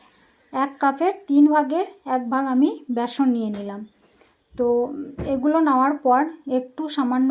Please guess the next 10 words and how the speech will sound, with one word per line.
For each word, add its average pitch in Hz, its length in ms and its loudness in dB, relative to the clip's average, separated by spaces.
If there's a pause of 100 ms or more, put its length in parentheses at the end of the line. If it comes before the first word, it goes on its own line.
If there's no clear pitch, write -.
লবণ 240 380 0
দিয়ে 254 200 2
দেব, 254 180 0 (540)
তারপরে 254 420 -2 (220)
সমস্ত 254 400 -4
উপকরণগুলোকে 247 840 -2
একটু 302 200 -8
ভালোভাবে 254 500 -2
মিশিয়ে 233 400 0
নেব। 202 180 -12